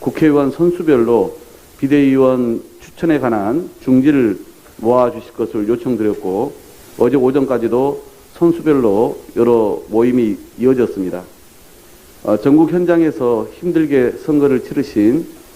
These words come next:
시도당 위원장들과 원외위원장들과도 연휴 기간에 별도로 간담회를 갖고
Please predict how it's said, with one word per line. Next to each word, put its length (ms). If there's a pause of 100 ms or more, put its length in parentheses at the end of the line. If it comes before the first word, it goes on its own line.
(160)
시도당 640
위원장들과 1080
원외위원장들과도 1400 (440)
연휴 220
기간에 520 (120)
별도로 480
간담회를 760
갖고 560